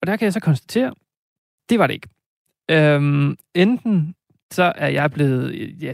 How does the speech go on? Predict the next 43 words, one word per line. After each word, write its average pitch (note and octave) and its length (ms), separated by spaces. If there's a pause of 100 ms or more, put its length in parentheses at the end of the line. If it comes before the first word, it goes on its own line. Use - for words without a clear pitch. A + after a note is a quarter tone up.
jeg C3+ 200
er D3 40
måske D3 320
blevet C3+ 160
for B2+ 80
gammel C#3+ 360 (160)
til E3+ 140
det, G#3 180 (880)
eller, G#3+ 240 (440)
øh, C#3+ 480
og - 60
jeg D3 100
tror G#3 160
måske, E3 260
det D3 60
er D3+ 60
mere D3 140
det, C#3 140
jeg C#3 80
vil D3 60
ikke E3 120
erkende, D#3+ 280
jeg C3+ 60
er A#2+ 40
blevet A#2 120
for B2+ 80
gammel. C3+ 340
Øh, D3 400
må-, D#3+ 160 (320)
måske F3+ 200
er A#3 40
jeg G3 60
bare E3 120
lidt F3+ 140 (120)
farvet G3 360
af D3 160
min, C#3 240
øh, C3 160
af C#3+ 80
min D3 140
fortid D3+ 600
som, B2+ 440
øh, A#2+ 280